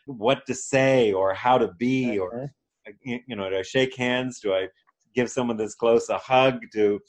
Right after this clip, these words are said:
Speaker 1: this is a big area right now, particularly in the workplace. There's a cost of relational intimacy, not, I mean, relational intimacy, like connecting at the heart level,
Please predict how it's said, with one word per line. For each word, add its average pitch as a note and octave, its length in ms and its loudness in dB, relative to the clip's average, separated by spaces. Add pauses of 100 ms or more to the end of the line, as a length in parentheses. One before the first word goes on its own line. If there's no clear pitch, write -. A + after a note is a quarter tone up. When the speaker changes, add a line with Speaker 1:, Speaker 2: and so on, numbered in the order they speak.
(280)
Speaker 1:
this C3+ 180 -8
is C#3 140 -6
a A#2 240 -2
big C#3+ 340 4
area A#2+ 460 4
right F#2 260 0
now, F#2 160 -6
particularly D3+ 480 -2
in G#2 80 -2
the F2+ 80 -4
workplace. F2+ 800 -4 (680)
There's G#2+ 280 2
a G2 60 -6
cost - 720 4
of G2 240 0
relational G#2 640 0
intimacy, G2 880 -6 (380)
not, G#2 360 -2 (680)
I A#2 120 -6
mean, G#2 340 -2
relational G2+ 520 0
intimacy, G2+ 520 -2
like F#2 360 0
connecting G#2+ 480 -2
at F#2 100 -6
the - 60 -10
heart A#2 280 0
level, F2 480 -4